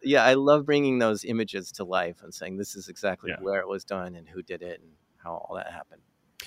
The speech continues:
Speaker 2: Y-, you know, speaking of that, we've been talking a lot about misconceptions of the dark web and dark nets in general, uh, in, in some previous episodes.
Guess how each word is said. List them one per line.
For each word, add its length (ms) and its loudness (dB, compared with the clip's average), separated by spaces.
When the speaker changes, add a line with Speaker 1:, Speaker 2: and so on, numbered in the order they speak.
Speaker 2:
Y-, 80 0
you 100 8
know, 200 10
speaking 360 6
of 80 8
that, 140 6
we've 120 4
been 120 6
talking 280 6
a 40 2
lot 140 6
about 280 0
misconceptions 1200 0
of 300 4
the 80 0
dark 280 2
web 240 2
and 120 -2
dark 220 0
nets 260 2
in 100 2
general, 640 0
uh, 340 -4
in, 80 -6
in 140 -8
some 180 -6
previous 400 2
episodes. 580 -2